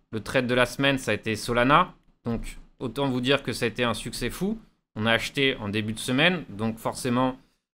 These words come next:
ça serait pas en trop de prendre ses profits tout de suite, d'accord ? Ou en pr-, en partie en prendre ses profits, tout simplement parce que lorsqu'on est généralement sous un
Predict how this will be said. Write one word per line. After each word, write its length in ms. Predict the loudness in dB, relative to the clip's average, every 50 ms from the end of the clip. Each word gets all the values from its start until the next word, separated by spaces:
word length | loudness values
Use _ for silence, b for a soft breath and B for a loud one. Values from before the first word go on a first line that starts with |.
| _ -18
ça 160 | -12 -10 -8
serait 220 | -8 -6 -6 -6
pas 220 | -2 0 2 2 0 0 -4 -14 _ _ _ -2
en 140 | 0 0 0
trop 260 | 0 2 2 4 4
de 100 | 4 2
prendre 260 | 0 0 -2 -2 -2
ses 120 | -2 -4 -6
profits 320 | -6 -6 -8 -8 -8 -12
tout 120 | -14 -14
de 40 | -10
suite, 380 | -4 -2 -2 -2 -2 -6 -14 _ -10
d'accord ? 440 | -8 -4 -2 0 0 0 0 0
Ou 80 | -2 0
en 100 | 0 -2
pr-, 200 | -2 -6 -8 -6
en 180 | -2 -2 -2 2
partie 400 | 2 0 0 0 -4 -2 0 0
en 80 | 0
prendre 300 | 0 0 0 0 0 0
ses 120 | 0 -2 -4
profits, 340 | -2 -4 -6 -4 -4 -8
tout 40 | -8
simplement 480 | -6 -4 -4 -4 -2 -2 -2 0 0 -2
parce 200 | -2 -4 -6 -6
que 100 | -4 -2
lorsqu'on 440 | 0 2 0 0 0 -2 -2 0 2
est 180 | 2 2 0
généralement 520 | 0 0 0 2 2 2 2 2 0 -2 -2
sous 480 | -4 -6 -10 -6 -4 -4 -2 0 2
un 200 | 2 2 0 -2